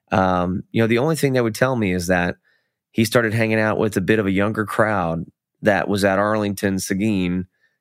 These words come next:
that he knew that was a little bit younger after all of his friends graduated and left for college. Um,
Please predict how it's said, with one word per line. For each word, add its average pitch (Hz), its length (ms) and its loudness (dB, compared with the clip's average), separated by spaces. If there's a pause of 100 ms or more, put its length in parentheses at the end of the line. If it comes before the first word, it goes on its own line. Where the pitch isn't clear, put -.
(100)
that 98 140 2
he 101 400 0
knew 113 420 2
that 95 100 0
was 107 120 -2
a 107 40 -4
little 107 140 2
bit 90 120 0
younger 95 500 0 (420)
after 107 380 0
all 104 120 0
of 104 60 -2
his 95 140 -2
friends 104 280 0
graduated 98 600 0
and 92 120 -2
left 95 200 -2
for 85 80 -6
college. 90 600 -4 (520)
Um, 92 580 0